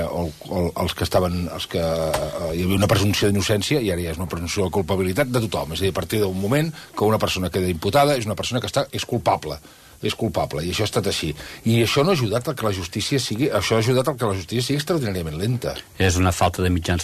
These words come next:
Speaker 2: molt, molt greu.
Speaker 1: Si el problema és falta de mitjans?
Speaker 2: Sí, per suposat. Ara imagina't, un jutjat, hi ha un jutge, però hi ha cinc funcionaris que estan instruint la causa, l'estan tramitant, estan fent tots els tràmits. Eh, imagina que amb un d'aquests cinc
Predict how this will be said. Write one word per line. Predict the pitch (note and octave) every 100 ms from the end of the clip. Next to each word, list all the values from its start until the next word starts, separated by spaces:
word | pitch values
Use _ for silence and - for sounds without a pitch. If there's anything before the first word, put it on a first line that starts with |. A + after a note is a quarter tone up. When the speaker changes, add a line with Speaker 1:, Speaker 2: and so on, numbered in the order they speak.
| F#2
Speaker 2:
molt, | F2 E2+ E2+
molt | G2+ F2
greu. | D#2+ E2 F2 -
Speaker 1:
Si |
el | C3
problema | D#3+ A#3+
és | -
falta | C#3 C#3
de | B2
mitjans? | B2 F3+
Speaker 2:
Sí, | A#3 F3+
per | -
suposat. | F2 F2+ - -
Ara | G#2
imagina't, | A2 G#2+ F2+ F2 -
un | A2+ A#2
jutjat, | A2 G#2+ D#3 - _ - -
hi | E2+
ha |
un | F2
jutge, | A2+ A2+ B2+ E3 -
però | G#2+ G2+
hi |
ha | G2+ A2+ - -
cinc | - A#2+ A2
funcionaris | A#2 - G#2+ A2+ C3
que | -
estan | A2 - G#2+ -
instruint | G#2+ G2+ - G2+ F#2+
la | F2+
causa, | E2+ D#2+ D2+ D2 - - - -
l'estan | F2 F#2+ F#2+
tramitant, | F#2 F2+ E2 D#2
estan | F2+ F2
fent | F#2+
tots | F#2+ F2+
els | -
tràmits. | D#2 D2 C#2+ - - - - -
Eh, | G#2+ F#2 - G#2
imagina | G2 B2
que | B2 A2+
amb |
un | A2
d'aquests | G2 G#2+ F#2 -
cinc | C3+